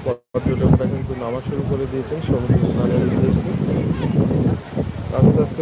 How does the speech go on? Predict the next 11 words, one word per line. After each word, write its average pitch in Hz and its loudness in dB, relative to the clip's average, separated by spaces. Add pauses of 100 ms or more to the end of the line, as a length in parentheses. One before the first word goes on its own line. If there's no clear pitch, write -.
করে 156 6 (100)
কিন্তু - 2
সব 139 4 (100)
ঘাটগুলোতেই 139 0
জল 135 4 (100)
ছেড়ে - 0
যাবে 143 2 (100)
পাথর - 2
থেকে, 143 2 (480)
তখন - 6
পুরোদমে 160 2